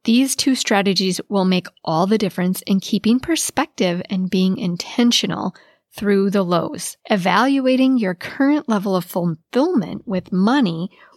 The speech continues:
will tell you a lot about how you deal with lows in your business. Let your understanding of your relationship to money help you realize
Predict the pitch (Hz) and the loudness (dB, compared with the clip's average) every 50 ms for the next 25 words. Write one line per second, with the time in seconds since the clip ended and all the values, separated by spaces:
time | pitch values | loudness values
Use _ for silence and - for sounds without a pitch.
0 | _ - 214 208 - - - 220 214 214 208 214 - - - 170 160 165 165 185 | _ -2 -2 -2 -2 0 0 2 2 4 2 2 0 -2 -6 -10 -8 -6 -2 0
1 | 202 202 214 233 220 - 220 208 196 165 151 - - - - - 208 196 220 233 | 0 2 2 0 -2 -2 -4 -4 -4 -6 -6 -8 -6 -4 -2 0 0 2 2 2
2 | 226 226 226 220 196 190 208 185 185 185 190 185 185 180 - - - - 185 165 | 2 2 2 2 0 0 0 0 2 0 0 -2 -4 -4 -6 -8 -4 -2 -2 0
3 | 160 165 170 185 208 208 - - - - 165 156 156 156 151 156 - 165 160 170 | 0 -2 -2 -2 -2 -4 -4 -8 -8 -8 -8 -8 -8 -10 -12 -10 -8 -6 -6 -6
4 | 170 - - - - - - - - _ - 214 214 214 220 220 - - 294 269 | -6 -8 -10 -12 -16 -18 -18 -18 -12 _ -2 0 2 2 0 0 0 -2 -2 -2
5 | - - 220 208 233 226 226 - - - 190 185 196 202 208 208 208 190 175 180 | 0 0 0 2 0 0 -2 -2 -2 0 0 2 2 2 2 2 0 0 -2 -4
6 | 175 165 160 151 151 151 - - 170 - - 233 226 226 - - 277 277 - - | -6 -6 -6 -8 -8 -8 -8 -4 -2 0 0 0 0 0 0 -2 -4 -4 -6 -4
7 | 294 277 269 277 269 277 285 294 320 320 _ _ - - _ _ - - - 247 | -2 0 2 2 2 2 0 0 0 -4 _ _ -20 -20 _ _ -14 -6 -2 -2
8 | 254 277 277 - 285 254 262 247 208 196 214 220 233 240 233 220 190 175 175 170 | -2 -2 -2 0 0 2 2 2 2 2 2 4 4 4 2 0 0 0 0 -2
9 | 175 175 - | -2 -4 -6